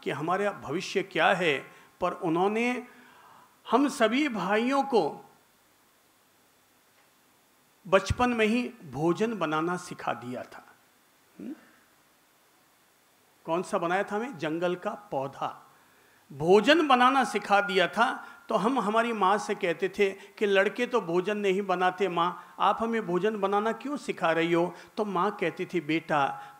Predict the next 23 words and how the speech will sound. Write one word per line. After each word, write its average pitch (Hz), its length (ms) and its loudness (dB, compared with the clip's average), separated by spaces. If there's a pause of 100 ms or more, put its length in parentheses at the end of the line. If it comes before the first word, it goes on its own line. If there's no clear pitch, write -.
पता 214 320 0
नहीं 160 300 -2
कैसी 180 460 -4
भाभी 135 480 -4
आए, 147 440 0 (340)
गरम 185 300 0
खाना 180 400 -2
खिलाए 165 500 0
कि 202 220 -4
ना 170 240 0
खिलाए, 202 800 4 (240)
मेरे 180 200 0
बच्चे 170 360 -4
भूखे 180 440 -8
नहीं 175 280 -4
रहने 151 320 -4
चाहिए। 147 540 -6 (200)
इसलिए 196 240 -4
बेटा, 180 360 0
इतना 240 360 0
ज़रूर 180 320 0
सीख 196 340 -6
लो 254 400 4